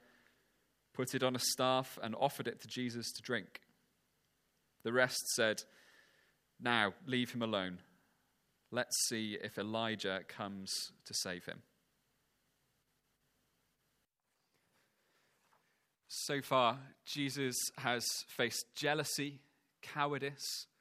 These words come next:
mockery, and insult. And now he faces the most painful reaction to the cross. From noon until three in the afternoon, darkness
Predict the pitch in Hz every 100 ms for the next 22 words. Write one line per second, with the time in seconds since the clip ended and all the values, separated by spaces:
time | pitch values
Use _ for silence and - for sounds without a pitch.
0 | _ _ _ - - 139 143 - 139 143
1 | 143 - - - _ _ _ _ _ -
2 | 127 131 139 127 113 107 - - - _
3 | - _ _ _ _ 123 127 120 - 147
4 | 143 147 139 131 - 139 120 135 123 -
5 | - 127 127 113 - - - 165 143 131
6 | - 110 104 110 123 123 - 104 - 104
7 | - 110 95 - - - _ _ _ _
8 | _ _ _ _ _ _ _ _ _ -
9 | _ _ - 131 147 160 165 139 135 139
10 | 131 - 151 151 139 135 131 131 - 117
11 | 113 110 110 - - - _ _ - 147
12 | 135 131 120 101 - - -